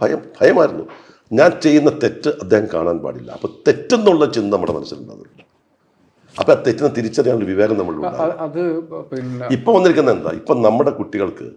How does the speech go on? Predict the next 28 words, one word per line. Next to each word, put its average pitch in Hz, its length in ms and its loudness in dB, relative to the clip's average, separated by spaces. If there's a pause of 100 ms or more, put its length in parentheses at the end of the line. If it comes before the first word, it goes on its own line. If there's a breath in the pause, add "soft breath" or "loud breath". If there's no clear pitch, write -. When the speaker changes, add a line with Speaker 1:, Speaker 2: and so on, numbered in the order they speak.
(1040)
Speaker 1:
ഈ, - 20 -2 (300)
ഈ - 20 0 (180)
ഒരു, 107 140 2 (140)
ഒരു, 107 140 0 (140)
ഒരു 98 140 -4 (640)
നമ്മുടെ 101 300 -2
എന്നാ 98 200 -4
പറയുന്ന 82 380 -6
ഈ - 80 -10
ഒരു 85 160 -8
സോഷ്യൽ 107 300 -4 (100)
മീഡിയ, 78 220 -8 (120)
ഈ 90 120 -6
ഒരു, 92 140 -6 (200)
ഒരു, 85 180 -8
ഒരു 85 120 -8 (720)
ഒക്കെ - 200 -12
ഉണ്ടാക്കുന്ന 78 440 -14 (500)
വേറെ 127 200 4 (100)
ലോകത്തിലേക്ക് 95 520 -2
നമ്മുടെ 78 240 -10
കുട്ടികൾ - 220 -18 (100)
പോവുകയാണ്. - 320 -20 (2750)
അത് 143 120 -2 (320)
അപ്പോൾ - 280 -2
നമുക്ക് 117 260 -2
യാഥാർത്ഥ്യബോധം 104 580 0
നഷ്ടപ്പെടുകയാണ്. - 560 -10